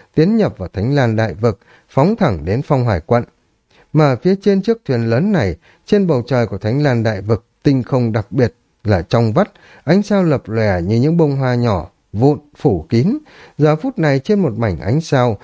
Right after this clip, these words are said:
một thân ảnh đang cất bước theo con thuyền dung nhập vào hư vô, cùng nhau tiến về phía trước. Người này mặc một thân áo đen, tóc đen, trong mắt có những ngôi sao,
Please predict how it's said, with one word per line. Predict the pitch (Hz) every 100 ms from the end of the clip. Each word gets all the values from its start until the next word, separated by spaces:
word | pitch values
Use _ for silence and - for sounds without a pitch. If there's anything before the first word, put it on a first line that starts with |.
| - -
một | 160 165
thân | 214
ảnh | 190 101 92
đang | 143 147
cất | 208 202
bước | 196 233 240
theo | - 127
con | 131 110
thuyền | 120 82
dung | 92 135 127
nhập | 110 -
vào | 90 82
hư | 117
vô, | 113 120 117 107 - _
cùng | 165 156
nhau | 175 202 196
tiến | 120 190
về | 185 98 80
phía | 107 120
trước. | 226 240 - _ _ _ -
Người | 160
này | 156 143
mặc | 139 135 -
một | 123 -
thân | 139
áo | 110 110
đen, | 151 127 127 117
tóc | 190 202 117
đen, | 123 117 98 - _
trong | - 196 208
mắt | 226 _
có | 107 110
những | 170 196
ngôi | 147 123
sao, | - 127 127 113